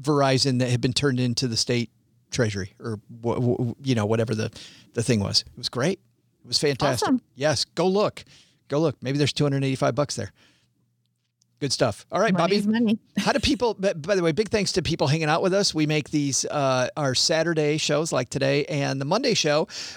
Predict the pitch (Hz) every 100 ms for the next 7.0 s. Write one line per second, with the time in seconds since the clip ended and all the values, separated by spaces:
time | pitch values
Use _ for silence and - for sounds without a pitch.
0 | - 151 165 147 180 - 147 139 - 147
1 | 143 139 175 160 - 175 156 123 139 151
2 | 156 151 135 139 131 - - 147 156 151
3 | 156 151 151 - 139 127 - _ 160 190
4 | 170 110 113 190 - - 127 131 - 127
5 | 117 135 123 - 131 - - - - 156
6 | 143 156 143 135 123 - 143 123 113